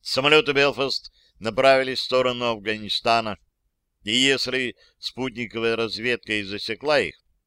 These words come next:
то наблюдатели подумали, что они перебрасывают подкрепления или собираются сбрасывать провизию и боеприпасы окружённым. Над Афганистаном самолёты снизились и пошли дальше, на запад.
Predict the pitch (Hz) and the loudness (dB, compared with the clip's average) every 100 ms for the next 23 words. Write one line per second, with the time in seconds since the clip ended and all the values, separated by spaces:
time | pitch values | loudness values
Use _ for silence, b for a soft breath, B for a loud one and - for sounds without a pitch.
0 | _ - 160 170 147 143 147 151 139 135 | _ -2 -2 0 -4 -4 0 0 -2 -6
1 | 139 143 180 151 127 113 - 110 117 156 | -6 -6 -4 -4 -4 -6 -4 -2 -2 -4
2 | 170 - b b b - 135 180 208 - | -10 -10 b b b 0 2 4 2 0
3 | 113 104 110 101 101 95 95 104 110 107 | -6 -8 -10 -8 -8 -8 -2 0 0 -2
4 | 95 92 - _ _ 151 185 147 107 107 | -8 -10 -12 _ _ -6 -4 -4 -4 2
5 | 139 131 123 95 78 127 - 123 - 110 | 2 2 -4 -6 0 0 0 -6 -8 -8
6 | 92 120 135 107 127 120 101 110 120 - | -6 -6 -8 -8 -12 -12 -8 -4 -4 -6
7 | 127 - 104 90 82 - 80 _ - 104 | -10 -4 0 0 -2 -8 -16 _ -6 -6
8 | 117 113 98 82 62 53 _ _ _ _ | -6 -10 -8 -10 -10 -20 _ _ _ _
9 | _ _ _ _ 98 110 110 107 107 104 | _ _ _ _ -2 0 0 0 -2 -4
10 | 98 117 120 113 101 104 95 101 110 98 | -4 2 2 2 -6 -6 -6 -4 -6 -6
11 | 101 - _ _ _ - 98 139 165 147 | -12 -14 _ _ _ -12 -4 0 0 -2
12 | 156 156 127 - 127 - 123 - 92 123 | -4 -6 -6 -8 -10 -6 -6 -6 -10 -10
13 | 90 95 98 92 - - 87 _ _ _ | -4 0 0 0 -6 -12 -14 _ _ _
14 | 104 107 90 85 - 76 | -8 -6 -4 -4 -4 -12